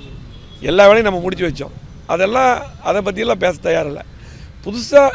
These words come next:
இப்ப எப்படி திமுக ஐநூத்தி இருபது வாக்குறுதிகள் கொடுத்தாங்க, எல்லாம் நிறைவேற்றிட்டான்னு சும்மா சொல்றாங்கல்ல, அதே போல தான் இதுவும்.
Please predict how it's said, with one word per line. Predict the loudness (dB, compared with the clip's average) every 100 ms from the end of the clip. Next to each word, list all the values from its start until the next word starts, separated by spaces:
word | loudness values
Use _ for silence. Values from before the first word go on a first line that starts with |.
| -4 -18 -18 -20 -20 -20 -20 -20 -10 -4
இப்ப | -2
எப்படி | -2 -4
திமுக | -4 -4 -2 0 0 -2
ஐநூத்தி | -4 -6 -8
இருபது | -10 -4
வாக்குறுதிகள் | -4 -2 -4 -4 -4 -8 -16 -18 -18 -18 -18 -20 -18 -18 -10
கொடுத்தாங்க, | -8 -2 -2 -2 -6 -8 -12 -4
எல்லாம் | 0 2
நிறைவேற்றிட்டான்னு | 2 0 -2 -6 -6
சும்மா | -8 -6
சொல்றாங்கல்ல, | -4 -6 -4 -6 -8 -12 -18 -16 -16 -16 -14 -4
அதே | 2 2 2
போல | 0
தான் | -2 -6
இதுவும். | -10